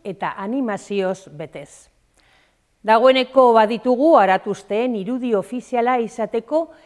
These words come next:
lehiatuko diren sei kartel finalistak. Aurtengoak, Epaimaikai Deok, Danza de disfraces coloridas, Don Diego Carnaval, Ikonoa,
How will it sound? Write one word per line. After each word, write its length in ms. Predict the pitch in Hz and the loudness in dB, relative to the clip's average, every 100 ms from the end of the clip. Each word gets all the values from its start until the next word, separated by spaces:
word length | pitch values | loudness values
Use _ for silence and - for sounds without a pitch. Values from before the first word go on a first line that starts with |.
| _ | _
lehiatuko 640 | 208 214 294 311 254 - 190 | -8 0 0 0 -10 -8 -8
diren 420 | 185 202 285 285 262 | -6 -4 -4 -4 -12
sei 320 | _ - 339 330 _ | _ -10 -8 -8 _
kartel 420 | 170 165 - 190 | -16 -14 -10 -10
finalistak. 800 | 185 180 160 151 147 - 139 _ _ _ _ _ _ _ _ _ _ _ - | -10 -14 -14 -16 -20 -20 -20 _ _ _ _ _ _ _ _ _ _ _ -4
Aurtengoak, 680 | 214 202 247 247 233 359 - - - _ _ _ | -2 2 2 4 4 4 -2 -20 -20 _ _ _
Epaimaikai 680 | 185 170 196 185 175 170 175 | -14 -8 -8 -6 -12 -12 -12
Deok, 440 | 165 165 247 349 - - _ _ _ _ _ _ - | -10 0 2 2 -2 -20 _ _ _ _ _ _ -2
Danza 400 | 226 254 226 208 | 0 0 0 0
de 100 | 180 | 0
disfraces 500 | 180 - 180 170 - | -4 -8 -10 -10 -12
coloridas, 760 | 160 165 208 240 254 269 - _ _ | -12 -10 -6 -2 -2 -4 -12 _ _
Don 320 | - 180 175 180 | -16 -12 -10 -6
Diego 280 | 226 196 180 | -2 -2 -4
Carnaval, 600 | 170 160 156 202 240 254 _ _ _ _ _ - | -12 -14 -4 -2 -2 -4 _ _ _ _ _ -16
Ikonoa, 760 | 208 - 233 196 170 202 277 | -10 0 2 2 -2 -2 -2